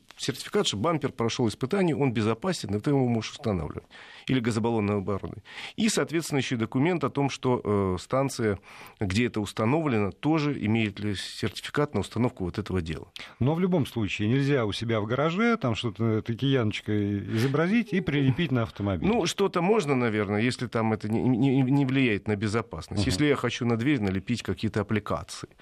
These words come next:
Speaker 1: они на безопасность не влияют? Кияночкой это сделал или шурупчиком, это мои задачи.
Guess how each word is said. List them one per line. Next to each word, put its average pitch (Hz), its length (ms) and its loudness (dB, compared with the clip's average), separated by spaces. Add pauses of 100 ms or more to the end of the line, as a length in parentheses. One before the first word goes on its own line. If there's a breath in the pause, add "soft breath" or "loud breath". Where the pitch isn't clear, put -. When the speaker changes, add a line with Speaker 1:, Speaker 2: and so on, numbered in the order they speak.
(320 loud breath)
Speaker 1:
они 123 200 0
на 127 120 2
безопасность 120 580 0
не 110 60 -2
влияют? 131 440 0 (300)
Кияночкой 156 600 2
это 110 200 0
сделал 104 280 2
или 104 140 2
шурупчиком, 123 640 0
это 98 140 -2
мои 113 160 2
задачи. 98 400 -4